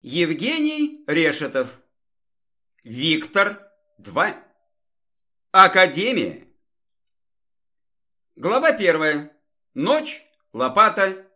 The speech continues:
и холм. За окном моей комнаты царили густые вечерние сумерки, а напротив меня за столом восседал Васька.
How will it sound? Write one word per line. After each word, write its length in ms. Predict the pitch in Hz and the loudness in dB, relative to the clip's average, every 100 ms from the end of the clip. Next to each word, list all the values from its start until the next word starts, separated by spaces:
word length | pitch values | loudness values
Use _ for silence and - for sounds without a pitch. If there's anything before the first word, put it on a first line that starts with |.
| _ | _
и 100 | 220 | -14
холм. 560 | 226 127 123 117 113 _ _ _ _ _ _ _ _ _ _ _ _ _ | -6 -4 -4 -10 -16 _ _ _ _ _ _ _ _ _ _ _ _ _
За 260 | 104 160 | -4 0
окном 400 | 165 160 175 160 | 0 0 -2 0
моей 400 | 143 135 131 131 | 0 -2 -2 -4
комнаты 540 | 131 262 294 277 269 254 | 2 2 2 -2 -6 -6
царили 420 | 220 202 185 170 | -6 -6 -4 -4
густые 680 | 160 147 151 - 233 247 233 | -4 -6 -8 -8 -6 -6 -6
вечерние 560 | 220 175 170 160 156 151 | -10 -4 -2 -2 -4 -8
сумерки, 640 | - 113 107 - 104 - _ _ _ _ | -8 -10 -10 -12 -18 -18 _ _ _ _
а 160 | - 214 | -2 0
напротив 600 | 208 190 175 156 123 95 | 0 -2 -4 -6 -6 -10
меня 480 | 98 147 349 - - _ | -6 -2 -4 -6 -14 _
за 340 | - - 127 185 | -18 -12 -4 -4
столом 600 | - 143 127 202 269 208 | -4 -2 4 6 6 4
восседал 840 | 127 131 - 101 90 165 151 - _ | -8 -6 -8 -6 0 0 0 -8 _
Васька. 600 | 73 85 104 - - | -12 -8 -8 -8 -16